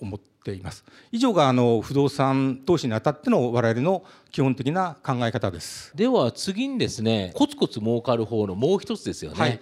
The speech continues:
Speaker 2: いわゆるオペレーション事業、
Speaker 1: はい。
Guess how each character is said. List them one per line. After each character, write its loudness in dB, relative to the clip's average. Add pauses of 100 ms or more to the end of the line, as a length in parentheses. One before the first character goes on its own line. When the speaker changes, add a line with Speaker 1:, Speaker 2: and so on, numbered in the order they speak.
(240)
Speaker 2:
い 0
わ 2
ゆ 2
る -4
オ -4
ペ 0
レ 4
ー -2
シ -2
ョ 0
ン -2
事 2
業、 4
Speaker 1:
は -2
い。 -4